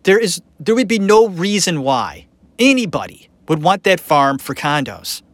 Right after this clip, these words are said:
because it's out in the middle of nowhere. There, there, there's no reason why. The, the townspeople bring this up like, uh,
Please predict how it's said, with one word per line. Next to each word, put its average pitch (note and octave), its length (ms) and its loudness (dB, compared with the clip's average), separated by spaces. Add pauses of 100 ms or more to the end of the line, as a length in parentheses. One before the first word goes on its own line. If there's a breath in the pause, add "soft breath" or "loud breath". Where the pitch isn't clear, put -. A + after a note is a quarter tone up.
(600 soft breath)
because G3 380 -4
it's A3+ 160 -4
out A#3+ 120 2
in A#3 80 -6
the G#3+ 40 0
middle G#3+ 280 0
of G#3 80 -4
nowhere. G#3 640 0 (420 soft breath)
There, A3 140 4
there, A#3+ 300 0
there's A3+ 240 -6
no A#3+ 160 2
reason G#3 400 -2
why. C#3 420 -4 (800 soft breath)
The, G3 140 6
the E3+ 180 -4
townspeople A#3 640 0
bring G3 220 0
this F3 200 0
up A3 160 -2
like, C#3+ 320 0 (680 soft breath)
uh, D3 220 2